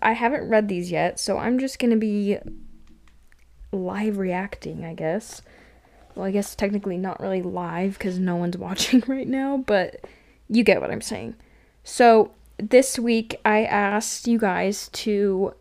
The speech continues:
send in some of your secrets, some of your confessions,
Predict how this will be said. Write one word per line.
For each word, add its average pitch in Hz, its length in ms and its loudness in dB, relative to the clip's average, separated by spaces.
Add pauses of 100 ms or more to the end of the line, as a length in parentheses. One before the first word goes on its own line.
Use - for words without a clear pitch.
send 226 440 4
in 208 300 2
some 202 300 -2
of 190 120 0
your 190 120 -2
secrets, 262 640 0
some 220 180 -2
of 202 80 0
your 202 140 0
confessions, 220 1080 0